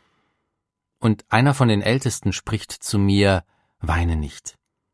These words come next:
Siehe, es hat überwunden der Löwe, der aus dem Stamm Juda ist, die Wurzel Davids, um das Buch zu öffnen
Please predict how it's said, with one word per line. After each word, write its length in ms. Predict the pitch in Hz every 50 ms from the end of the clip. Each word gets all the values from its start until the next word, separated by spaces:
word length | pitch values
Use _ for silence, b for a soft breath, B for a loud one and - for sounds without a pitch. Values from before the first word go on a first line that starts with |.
| _ _ _ _ _ _
Siehe, 420 | 110 98 90 101 104 113 120 113
es 220 | - 104 - - -
hat 160 | 98 - -
überwunden 800 | - 101 - - 87 80 87 98 101 104 101 107 107 107 104
der 140 | 92 87 80
Löwe, 440 | 80 82 90 95 101 104 95 98 98
der 160 | 90 85 78 82
aus 140 | 85 -
dem 140 | - 87 85
Stamm 300 | 82 - - 90 87 92
Juda 380 | 90 80 95 95 95 - 80 73
ist, 380 | 78 - - - - - - b b b b b b b b -
die 120 | 101 87
Wurzel 420 | 85 107 113 117 - - - 101 90
Davids, 840 | 95 92 95 95 - - - _ - - - - - - - _ _ _ _ _ _
um 160 | _ 101 85
das 200 | 78 76 73 -
Buch 240 | _ - 107 104 -
zu 240 | - - - 110 -
öffnen 520 | 95 95 - - 120 113 117 120 120 113